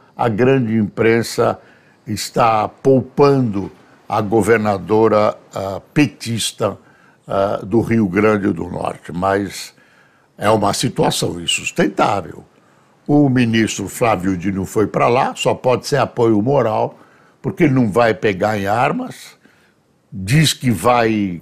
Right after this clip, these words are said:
colocar, ah, tantos soldados, tantas, tantos soldados quanto necessários pra combater, se pre-, se preciso, o exército, mas o que está acontecendo lá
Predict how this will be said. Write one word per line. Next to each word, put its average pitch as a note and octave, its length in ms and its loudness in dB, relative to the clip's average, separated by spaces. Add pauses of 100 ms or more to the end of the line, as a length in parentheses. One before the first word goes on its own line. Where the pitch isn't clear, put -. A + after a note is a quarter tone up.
colocar, A#2 760 2 (540)
ah, G#2 300 2 (120)
tantos G#3 460 4
soldados, G#2 720 -2
tantas, C3 760 -2
tantos D3 340 -4
soldados A#2 540 -8
quanto B2+ 420 -4
necessários G#2 920 -8 (400)
pra A#2 160 -2
combater, A2+ 680 -4
se - 200 -6
pre-, G2+ 180 -10
se - 340 -6
preciso, G#2+ 640 -4
o G2+ 40 -2
exército, C#3 600 -4 (500)
mas D#3 600 4
o E3+ 60 -2
que - 160 -6
está - 320 -2
acontecendo A#2 1040 -4
lá E2+ 260 -8